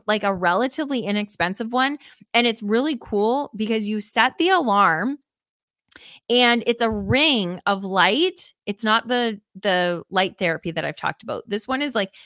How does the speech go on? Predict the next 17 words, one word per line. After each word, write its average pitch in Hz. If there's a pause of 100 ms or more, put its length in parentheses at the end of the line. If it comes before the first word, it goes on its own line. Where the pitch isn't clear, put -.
it's -
a 208
ring 208
of 320
light. 196 (340)
And 214 (720)
so 240
let's 220
say 269
you 269
set 226
the 233
alarm 202
for, 190
uh, 175
six -
thirty, 226